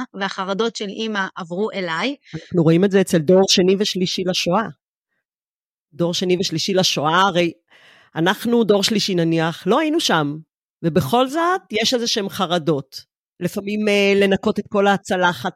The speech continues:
Speaker 2: מאוכל, לאגור אוכל, אה, לא יודעת, כל מיני חרדות שאת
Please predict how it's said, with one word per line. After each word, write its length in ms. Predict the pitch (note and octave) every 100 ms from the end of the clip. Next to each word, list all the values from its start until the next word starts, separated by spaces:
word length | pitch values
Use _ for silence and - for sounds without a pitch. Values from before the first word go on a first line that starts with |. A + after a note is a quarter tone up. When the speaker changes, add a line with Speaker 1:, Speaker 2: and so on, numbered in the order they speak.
| -
Speaker 2:
מאוכל, 600 | - G#3+ - B3 B3 B3 G#3+
לאגור 560 | E3 D#3 G#3 A3+ B3
אוכל, 640 | B3 - B3 A#3+ A#3 A#3
אה, 340 | F#3+ E3+ E3+ E3+
לא 100 | G3
יודעת, 320 | C4 A3 E3+
כל 140 | - A#3+
מיני 340 | C4+ A#3+ A3+
חרדות 500 | - F#3+ F#3 F3+ A3
שאת 160 | G#3+